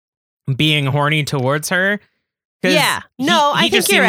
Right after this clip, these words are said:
Speaker 1: like
Speaker 2: right.
Speaker 1: a chill ass uncle.
Speaker 2: Yeah.
Speaker 1: It was her that was horning on him.
Speaker 2: Yes. And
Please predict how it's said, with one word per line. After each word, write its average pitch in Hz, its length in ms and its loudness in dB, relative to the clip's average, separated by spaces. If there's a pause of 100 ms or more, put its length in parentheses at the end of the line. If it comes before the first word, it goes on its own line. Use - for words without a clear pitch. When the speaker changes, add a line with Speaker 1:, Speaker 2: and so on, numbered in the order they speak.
Speaker 1:
like 180 60 0
Speaker 2:
right. 226 80 0
Speaker 1:
a - 20 -2
chill 160 200 0
ass 139 200 0
uncle. 143 480 0
Speaker 2:
Yeah. 262 280 0
Speaker 1:
It 165 40 0
was 165 140 -2
her 190 600 0
that 143 160 -2
was 139 400 -4
horning 143 380 -2
on 123 160 0
him. 139 320 0
Speaker 2:
Yes. 277 460 -2 (100)
And 330 500 0